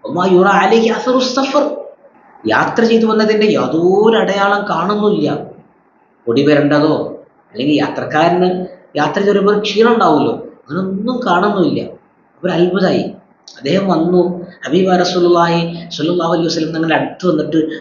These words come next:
മുട്ടോട് മുട്ട് ചേർന്നിരുന്നു. എന്നിട്ട് ചോദിച്ചു, "നബിയെ, എന്താണ് ഇസ്ലാം, എന്താണ് ഈമാൻ, എന്താണ് ഇഹ്സാൻ?" അതിനെക്കുറിച്ച് നമ്മൾ കഴിഞ്ഞ ക്ലാസ്സിൽ വിശദീകരിച്ചിട്ട്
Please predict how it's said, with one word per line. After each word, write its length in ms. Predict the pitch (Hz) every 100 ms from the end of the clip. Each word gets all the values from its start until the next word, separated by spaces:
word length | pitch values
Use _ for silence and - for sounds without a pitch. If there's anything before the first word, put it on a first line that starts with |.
| -
മുട്ടോട് 560 | 147 147 - 214 220 196
മുട്ട് 380 | 175 - -
ചേർന്നിരുന്നു. 840 | 196 170 175 196 202 185 151 156 147
എന്നിട്ട് 840 | - - _ _ _ _ - 151
ചോദിച്ചു, 360 | 214 147 165 165
"നബിയെ, 540 | 139 147 175 151 - - - _ _ _
എന്താണ് 340 | 139 160 160 135
ഇസ്ലാം, 540 | 113 - 135 143 - - _ -
എന്താണ് 360 | 160 185 175 160
ഈമാൻ, 640 | 120 131 147 147 143 - -
എന്താണ് 320 | 156 190 170 147
ഇഹ്സാൻ?" 460 | 147 151 - 170
അതിനെക്കുറിച്ച് 640 | - - _ - 170 175 175
നമ്മൾ 220 | 170 -
കഴിഞ്ഞ 180 | 156 160
ക്ലാസ്സിൽ 240 | 156 147
വിശദീകരിച്ചിട്ട് 560 | 139 - 147 - -